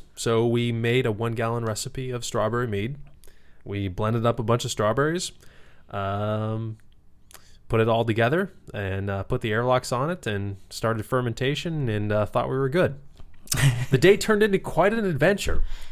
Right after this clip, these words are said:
Speaker 1: Uh, all the ingredients and everything put in together went just as planned. It was, it was a good day. Every,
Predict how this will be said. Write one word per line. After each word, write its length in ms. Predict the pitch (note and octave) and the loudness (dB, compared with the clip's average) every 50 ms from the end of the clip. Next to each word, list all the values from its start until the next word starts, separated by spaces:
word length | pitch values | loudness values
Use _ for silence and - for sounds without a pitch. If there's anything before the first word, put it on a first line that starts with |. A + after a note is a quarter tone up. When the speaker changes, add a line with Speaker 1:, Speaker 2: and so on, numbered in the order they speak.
| - - - - - - - - - - - - - - | -8 -8 -8 -8 -8 -8 -8 -10 -12 -12 -12 -12 -6 -2
Speaker 1:
Uh, 600 | C3 B2+ A#2+ A#2 A2+ A2+ A2 A2 A2 G#2+ A2 G#2+ G#2+ A#2 - - - - - - - - - - - - | 2 4 6 6 6 6 6 6 6 6 4 2 -2 -6 -10 -14 -16 -16 -14 -14 -12 -12 -10 -10 -4 0
all 240 | - A2+ C3 D#3 F3 | 2 4 6 6 4
the 140 | E3+ D#3+ C3 | 4 2 2
ingredients 600 | D3 C3+ A#2+ C3 C#3+ D#3+ F3+ F#3+ F#3+ F#3 F3+ - | 0 0 2 2 2 4 4 2 2 0 0 0
and 180 | - C#3 C3+ C#3 | -2 0 0 0
everything 340 | C3+ C3 D3+ C#3+ D#3 D3 C3+ | 0 0 0 0 0 -2 0
put 140 | C#3+ D#3+ D#3+ | 0 0 0
in 100 | D#3+ D3+ | 0 0
together 400 | D3 C#3 C#3+ D#3 F#3 G#3+ A#3 G3+ | 0 2 2 2 2 0 -2 -2
went 300 | C#3 A2 B2 D3 D3 D3 - - - D3 | -2 0 0 0 -2 -4 -10 -14 -14 -8
just 280 | C3+ C#3+ C#3 - - - | -4 -4 -4 -4 -4 -2
as 160 | A#2+ C#3 C3+ | 0 0 0
planned. 460 | - - A2+ A2+ C3 E3+ G3+ A3 G#3 | 0 -2 -2 -2 0 0 0 0 -2
It 40 | E3 | -2
was, 340 | B2+ A2 G#2+ G2+ - - - - - | -2 -2 0 0 0 -2 -2 -2 -4
it 80 | - A#2 | -4 -4
was 140 | A2 A2 A2+ | -2 -2 -2
a 60 | G#2+ | -2
good 240 | F#2 G#2+ A2 A#2 A2+ | 0 0 0 2 2
day. 320 | A2+ A2 B2+ E3 G3 F#3 - - | 2 2 2 2 0 0 0 0
Every, 300 | - A2+ A2+ B2+ B2+ B2+ | 2 2 2 2 0 0